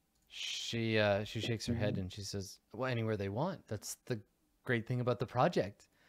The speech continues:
Speaker 1: I-, if you wanna live s-
Speaker 2: Surely Elixir has some bank of apartments somewhere that are all out of a catalog that you are getting them to choose."
Speaker 1: W-,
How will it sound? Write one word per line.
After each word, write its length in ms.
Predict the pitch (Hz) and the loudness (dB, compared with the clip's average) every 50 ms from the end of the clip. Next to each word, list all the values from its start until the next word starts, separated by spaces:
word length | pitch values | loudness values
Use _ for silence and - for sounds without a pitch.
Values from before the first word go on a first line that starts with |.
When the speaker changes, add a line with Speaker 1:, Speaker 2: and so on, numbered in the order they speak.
| _ _ - - - _ _ _ - | _ _ -20 -20 -20 _ _ _ -12
Speaker 1:
I-, 40 | 101 | -10
if 280 | 101 - 127 104 104 | -6 -4 -4 -4 -2
you 80 | 117 117 | -2 -2
wanna 140 | 117 117 117 | 0 2 4
live 80 | - | 6
s- 60 | 240 - | 12 12
Speaker 2:
Surely 720 | 262 269 262 254 247 240 220 226 233 220 214 202 - 175 | 12 12 12 12 12 12 12 12 12 12 12 12 12 12
Elixir 480 | 185 175 190 196 190 - - 196 180 160 | 12 12 12 12 12 12 12 12 12 12
has 220 | 165 175 170 160 - | 12 12 10 10 12
some 240 | 190 180 165 151 120 | 12 12 12 12 12
bank 440 | 107 - 160 165 175 190 190 - 175 | 12 12 12 12 12 12 12 12 12
of 140 | 170 156 156 | 12 12 12
apartments 640 | 156 156 - 175 165 165 165 175 170 160 156 156 - | 12 12 12 12 12 12 12 12 10 10 8 8 8
somewhere 520 | - 170 165 160 160 165 180 190 196 185 170 | 8 8 10 10 12 12 12 12 12 12 12
that 200 | 160 151 156 160 | 12 12 12 12
are 100 | 151 135 | 12 12
all 240 | 147 165 170 165 | 12 12 12 12
out 160 | 160 156 - 165 | 12 12 12 12
of 120 | 151 143 | 10 10
a 80 | 143 139 | 8 10
catalog 600 | - 156 151 151 151 147 156 170 196 202 185 165 | 10 8 10 10 12 12 12 12 12 12 12 10
that 200 | 170 156 156 - | 8 6 8 10
you 100 | 160 156 | 12 12
are 100 | 151 147 | 12 12
getting 340 | 139 160 160 160 175 160 156 | 12 8 8 8 8 8 8
them 120 | 151 147 147 | 8 6 6
to 120 | - 135 | 2 -2
choose." 800 | 131 - - - - 208 214 220 220 220 214 208 214 - - - - _ _ _ _ _ _ _ _ _ _ _ | -2 0 0 6 8 10 12 12 12 10 10 8 4 -2 -6 -10 -14 _ _ _ _ _ _ _ _ _ _ _
Speaker 1:
W-, 120 | 123 131 | -6 -6